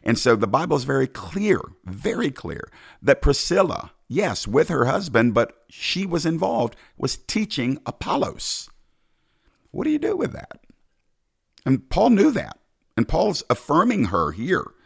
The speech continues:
Now, if she's an apostate, how dare she be teaching? She's violating what I wrote. I can't believe she's doing it. That's where, why is Paul actually giving her credentials and affirmation in the book of Romans,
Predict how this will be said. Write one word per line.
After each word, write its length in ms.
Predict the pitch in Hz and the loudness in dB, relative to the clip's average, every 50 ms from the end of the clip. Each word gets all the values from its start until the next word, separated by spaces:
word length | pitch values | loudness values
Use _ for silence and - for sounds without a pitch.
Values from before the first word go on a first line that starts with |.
| _ _ _ _ _ _ _ _ _ - | _ _ _ _ _ _ _ _ _ -2
Now, 140 | 135 139 123 - | -2 0 2 2
if 100 | 139 139 | 0 0
she's 280 | - - 147 143 123 139 | 0 0 -2 0 0 2
an 100 | 120 107 | 0 0
apostate, 720 | - - - - 170 175 185 - - - - 139 131 127 | -2 -4 -2 -2 0 0 0 -2 -2 0 0 0 0 0
how 160 | 120 113 107 | 0 0 0
dare 320 | 104 107 - 143 139 156 151 | 0 0 0 0 2 2 0
she 200 | - - 123 110 | 0 -4 -4 -4
be 160 | 95 101 92 | -4 -4 -6
teaching? 480 | - - - 170 160 156 - 160 151 147 | -6 -6 -6 -6 -6 -4 -4 -4 -2 -2
She's 220 | - - 95 82 | -4 -4 -6 -4
violating 720 | - - 139 143 160 160 135 113 120 135 143 139 135 123 | 0 2 2 4 4 2 0 0 0 0 0 0 0 2
what 220 | 107 110 131 139 143 | 2 2 2 2 0
I 180 | 139 139 135 | 0 0 0
wrote. 480 | 123 98 85 85 98 131 143 147 160 - - - - - - | 0 0 0 2 4 4 4 4 2 -2 -6 -14 -20 -18 -10
I 120 | - 95 90 | -8 -8 -8
can't 340 | - - 147 147 147 - | -2 0 0 0 0 0
believe 240 | 98 107 113 123 127 | -2 -2 -2 -2 -2
she's 220 | - - 107 98 - | -2 -4 -6 -4 -2
doing 180 | 139 143 165 | 0 0 0
it. 80 | - - | 0 -2
That's 240 | 135 147 156 - - | -2 -4 -4 -2 -4
where, 140 | 143 107 | -4 -4
why 240 | - 123 131 156 202 | -2 -2 -2 0 0
is 100 | 190 - | -2 -4
Paul 400 | - - - 147 143 143 139 - - | -4 -4 -2 0 2 2 0 0 -2
actually 360 | 117 127 110 - - 139 120 101 | -4 -6 -6 -6 -6 -4 -6 -4
giving 380 | 98 110 123 127 127 117 107 | -4 -4 -4 -2 -2 -2 -2
her 260 | 98 101 107 110 107 - - - - - - | 0 2 2 2 2 0 -6 -14 -20 -16 -2
credentials 720 | - 120 101 92 101 127 147 156 - - 80 71 78 - - | 0 0 2 4 4 4 4 2 0 -4 -6 -8 -8 -8 -8
and 220 | - - 98 - - | -6 -4 -4 -4 -4
affirmation 1080 | 104 117 139 - - 98 90 90 78 87 101 120 165 170 - - - - 67 69 - - - - | -6 -6 -6 -4 -4 -2 0 0 0 0 0 0 -2 -2 -4 -6 -8 -10 -10 -10 -10 -10 -6 -4
in 80 | 98 | -4
the 80 | 92 82 | -2 -2
book 160 | 92 95 - | -2 -4 -4
of 100 | 98 85 | -4 -4
Romans, 420 | 78 71 73 80 82 - - - | -4 -4 -4 -4 -4 -6 -6 -10